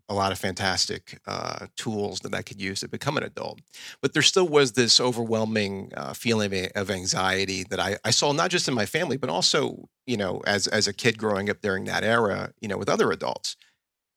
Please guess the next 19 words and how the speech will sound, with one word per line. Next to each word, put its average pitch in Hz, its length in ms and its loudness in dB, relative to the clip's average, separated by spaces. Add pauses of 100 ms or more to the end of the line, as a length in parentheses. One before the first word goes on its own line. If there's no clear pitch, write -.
And 127 200 6
at 120 140 6
some 185 260 2
point, 135 760 0 (760)
as 123 220 4
I 117 80 6
started 120 380 2
to 110 80 -6
become 135 460 0
an 123 60 2
adult, 92 540 0
I 107 80 2
started 117 300 4
noticing 104 640 2
that 101 240 0
that 120 240 4
was 104 520 0 (220)
an 107 120 0
option, - 440 0